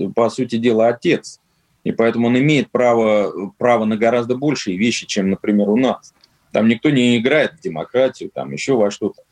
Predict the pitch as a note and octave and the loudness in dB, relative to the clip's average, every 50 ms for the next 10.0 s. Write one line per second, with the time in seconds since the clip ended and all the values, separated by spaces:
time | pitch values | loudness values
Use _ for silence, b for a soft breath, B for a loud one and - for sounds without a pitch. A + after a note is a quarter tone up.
0 | b b b b b b _ _ - A#2 A2 - - B2 A#2+ A2+ G#2 F#2+ - _ | b b b b b b _ _ -2 -2 -2 0 0 0 0 0 -2 -4 -6 _
1 | - - B2 B2 A2+ G#2+ A2 G#2+ - - A2+ G#2+ A#2+ C3+ C3+ C3 C3 C3 B2+ - | -8 -4 -2 0 2 2 2 0 -2 -4 -2 0 2 2 4 4 4 4 2 2
2 | - A2+ G2+ - - - - G2+ F2 - - B2 B2 A#2+ A#2+ A#2 A#2 G#2+ - C3 | 0 -2 -2 -2 -2 -4 -4 -4 -4 -4 -4 -2 0 2 2 2 2 2 0 0
3 | A2+ A2 A2+ A2+ G#2+ A#2 A#2 - A#2+ A#2+ C3+ D3 C#3+ - - A#2 - - B2 C3 | -2 0 -2 -2 -2 -4 -4 -4 -2 0 0 0 0 -2 -6 -10 -8 -6 -4 -4
4 | C#3 A#2+ A#2+ A#2+ - - A2 A2+ A#2+ A#2+ A#2 A#2 A2+ A2+ A2 - - - - A2 | -2 -2 -2 -4 -2 0 0 2 2 4 4 4 2 2 0 -2 -4 -4 -2 -4
5 | - - B2+ B2 A#2+ - - G#2+ G2 b b b b b - - - - C#3 C#3+ | -2 -2 0 0 0 0 0 -2 -4 b b b b b -12 -4 0 2 2 4
6 | E3 F#3 E3+ B2 A2+ A2+ G#2 G#2 G#2 - - D#3+ B2+ - - F2+ A2 C#3+ E3 - | 4 2 2 2 2 2 2 2 0 0 -2 -2 -2 -2 -2 0 0 0 0 0
7 | F3 E3 D#3 F3 E3+ D#3 F#3 E3+ - A#3+ G#3 F3+ E3+ F3 E3+ D#3+ - D#3 C#3+ D3 | -2 -2 -2 -2 0 0 -2 -2 0 -2 -4 -2 0 0 -2 0 -2 -6 -6 -8
8 | - - D#3+ E3 - - G#3+ A#3 A3 E3+ C3+ - - C#3 C3+ - D3+ D#3 D#3+ E3+ | -8 -6 -6 -6 -2 0 0 2 0 0 0 -2 -2 -2 0 0 0 0 -2 -2
9 | F#3+ G3+ F3+ D3 - B2 A#2 A2+ - A2+ A2+ A2+ - C3+ C3+ - - - - - | -2 0 0 -2 -2 -4 -4 -4 -4 -6 -8 -10 -12 -12 -14 -14 -10 -10 -10 -10